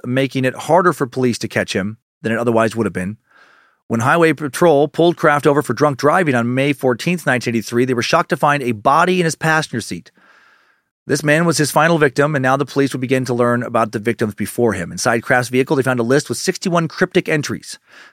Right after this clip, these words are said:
things like two-in-one hitch and oil. They came to believe that each of these sixty-one entries represented a different murder, and prosecutors began to work backwards to try and match victims to Randy Kraft. The charges continued piling up over the following days.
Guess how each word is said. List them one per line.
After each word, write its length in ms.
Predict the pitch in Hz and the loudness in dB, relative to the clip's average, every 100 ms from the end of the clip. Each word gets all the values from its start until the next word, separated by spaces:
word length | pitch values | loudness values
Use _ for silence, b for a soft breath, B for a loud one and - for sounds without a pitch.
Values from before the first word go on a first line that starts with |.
| B | B
things 260 | 139 147 135 | -2 0 0
like 220 | 127 - - | 0 -2 -2
two-in-one 460 | 190 196 175 175 | 2 4 4 2
hitch 440 | 147 139 - - - _ _ _ _ | 2 0 -4 -12 -14 _ _ _ _
and 140 | 117 113 | -8 0
oil. 380 | 147 147 82 _ _ b b b b - | 4 4 2 _ _ b b b b -8
They 100 | 117 | -4
came 220 | 151 151 | -2 0
to 60 | |
believe 180 | 135 147 | 2 2
that 140 | 135 - | 2 -2
each 160 | 208 | -2
of 80 | 240 | 0
these 160 | 226 - | 0 0
sixty-one 420 | 208 - 180 175 | -4 -2 0 0
entries 380 | 151 151 151 131 | -2 0 -2 0
represented 420 | 151 160 156 147 | 0 0 0 0
a 60 | |
different 280 | 127 143 143 | 0 -2 -2
murder, 280 | 127 104 82 | 0 -2 -4
and 120 | - | -8
prosecutors 440 | - 147 - 151 135 | 0 0 0 -2 -2
began 260 | 135 135 | 0 0
to 80 | 131 | 2
work 180 | 127 - | 0 2
backwards 440 | 135 120 117 90 | 0 0 -2 -6
to 60 | - | -6
try 180 | 123 120 | -4 -2
and 100 | 120 | 0
match 240 | 139 147 | -2 -2
victims 320 | 151 127 139 - | -4 -4 -4 -4
to 100 | 127 | -2
Randy 240 | 117 113 | -2 -2
Kraft. 420 | - 92 - - _ b b b b b b | -2 -2 -4 -18 _ b b b b b b
The 60 | 107 | -4
charges 320 | 151 156 151 | 0 2 0
continued 340 | 147 143 139 | -4 -4 -4
piling 300 | - 147 175 | -2 0 2
up 120 | 165 156 | 2 0
over 60 | |
the 80 | 143 | 0
following 340 | 135 143 143 | 2 2 2
days. 400 | 131 117 110 - | 2 2 0 -4